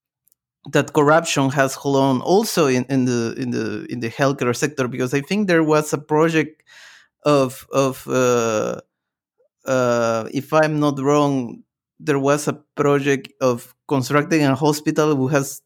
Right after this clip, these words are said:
taken more than ten years. So it is like, uh, s-, a, a,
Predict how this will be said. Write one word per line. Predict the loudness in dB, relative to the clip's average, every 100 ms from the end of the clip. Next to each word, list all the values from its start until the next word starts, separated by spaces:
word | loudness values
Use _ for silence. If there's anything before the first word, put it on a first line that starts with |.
| -2
taken | 0 2 0 0 -2
more | 0 0 2
than | 2 0 0
ten | 0 2
years. | 2 0 0 -2
So | 0 0 -2 -12 -20 -20 _ _
it | 0
is | 2 2 -2 -8 0
like, | 2 2 0 0
uh, | 2 4 2 2 -2 -4 -6
s-, | -8 -10 -10
a, | -12
a, | -10 -8 -4 -2